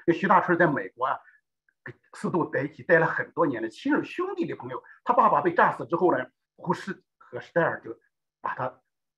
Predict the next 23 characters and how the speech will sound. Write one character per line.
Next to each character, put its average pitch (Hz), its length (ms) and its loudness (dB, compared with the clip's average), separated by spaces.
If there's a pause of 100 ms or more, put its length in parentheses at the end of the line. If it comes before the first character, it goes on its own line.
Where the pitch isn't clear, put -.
(140)
弄 180 200 2
到 131 100 6
了 151 60 4
美 117 160 -2
国 147 180 -2
去 - 280 -10 (100)
上 117 220 0
学。 - 260 -8 (840)
新 262 140 0
六 247 120 6
儿 185 80 8
呢， 156 240 2 (260)
这 - 80 -2
个 160 60 2
儿 170 220 4
子 185 100 2
呢， 143 260 0
就 123 60 -12
是 123 140 -14 (260)
大 147 140 6
春 160 160 0
儿 135 80 0
呢， - 80 -10